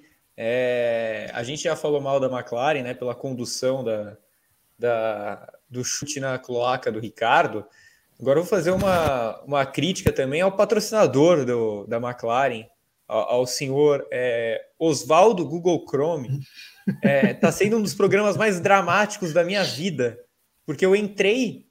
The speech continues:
no StreamYard com o Google Chrome travando, e ele travou o programa inteiro. É, eu, eu,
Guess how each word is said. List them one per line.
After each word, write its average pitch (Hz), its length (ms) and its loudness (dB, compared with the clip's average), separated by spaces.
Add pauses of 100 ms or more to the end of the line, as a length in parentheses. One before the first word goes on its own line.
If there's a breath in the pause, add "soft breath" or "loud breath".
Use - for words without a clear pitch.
no 143 80 -10
StreamYard 165 600 -2
com 190 100 -6
o 170 40 -4
Google 175 300 -2
Chrome 175 240 0
travando, 143 560 -2
e 151 40 -2
ele 170 140 -2
travou 180 440 2
o 190 80 0
programa 208 460 2
inteiro. 202 600 2 (480)
É, 123 960 -6
eu, 156 180 -2
eu, 170 200 -4